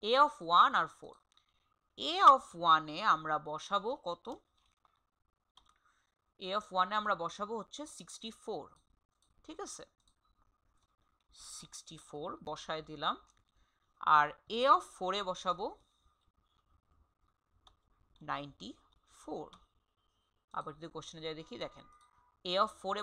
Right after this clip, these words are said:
বসাবো এই যে নাইনটি ফোর, ঠিক আছে? এখন আমরা just আমাদের ভ্যালুগুলোকে প্রিন্ট দিব। প্রিন্ট দিয়ে দেখবো যে আমরা এই যে নতুন ভ্যালুগুলো বসালাম সেই অনুযায়ী আমাদের কাজ করছে কিনা। So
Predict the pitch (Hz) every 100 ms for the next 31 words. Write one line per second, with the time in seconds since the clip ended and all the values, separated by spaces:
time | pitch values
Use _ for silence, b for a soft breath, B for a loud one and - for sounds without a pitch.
0 | 196 - 208 277 466 _ _ _ - 147
1 | 143 147 151 226 269 - 139 - _ _
2 | _ _ 339 440 - - _ _ _ b
3 | b b b - 269 - 494 466 170 175
4 | 254 196 226 - 185 165 160 247 175 147
5 | 156 156 175 - - 202 160 135 - -
6 | _ _ _ _ _ _ _ _ _ _
7 | _ _ 226 269 277 302 320 185 160 170
8 | 269 - 160 160 156 170 - 220 190 185
9 | 214 196 160 196 247 277 196 196 170 165
10 | 202 160 156 151 151 - - - - -
11 | - - _ _ _ _ _ _ _ -